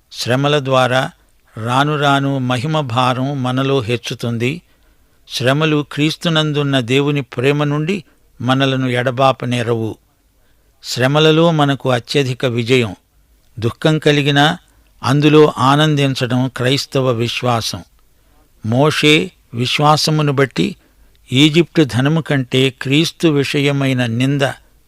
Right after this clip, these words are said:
గొప్ప భాగ్యమని ఎంచుకున్నాడు. అల్పకాలము పాపభోగం అనుభవించటం కంటే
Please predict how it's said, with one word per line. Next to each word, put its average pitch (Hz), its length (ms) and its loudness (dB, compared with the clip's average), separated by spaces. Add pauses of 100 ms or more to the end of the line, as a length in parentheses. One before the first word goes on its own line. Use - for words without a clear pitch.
గొప్ప 123 360 -2
భాగ్యమని 135 760 0
ఎంచుకున్నాడు. 117 840 -4 (880)
అల్పకాలము 143 880 -2 (400)
పాపభోగం 143 960 -2
అనుభవించటం 139 840 -4
కంటే 139 500 -4